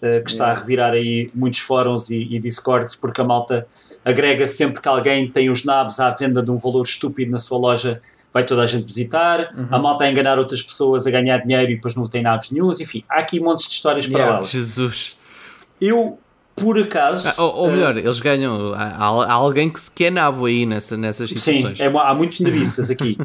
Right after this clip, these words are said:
Speaker 3: <laughs>
Speaker 1: <laughs> Muitos nabiças. Eu, por acaso, na,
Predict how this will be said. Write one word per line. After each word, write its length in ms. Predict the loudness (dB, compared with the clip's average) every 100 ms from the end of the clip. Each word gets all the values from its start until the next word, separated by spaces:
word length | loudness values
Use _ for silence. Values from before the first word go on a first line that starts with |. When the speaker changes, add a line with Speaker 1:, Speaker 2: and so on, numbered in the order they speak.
| -6
Speaker 3:
<laughs> 720 | -8 -4 -4 0 2 2 2 2
Speaker 1:
<laughs> 1200 | 0 -4 -10 -6 -4 -4 -4 -6 -4 -4 -4 -8 -2
Muitos 280 | -2 0
nabiças. 440 | 0 0 -2 -6 -16 -20 -20 -20 -6
Eu, 180 | -2 0
por 180 | 2 0
acaso, 500 | 2 2 2 0 0
na, 120 | 2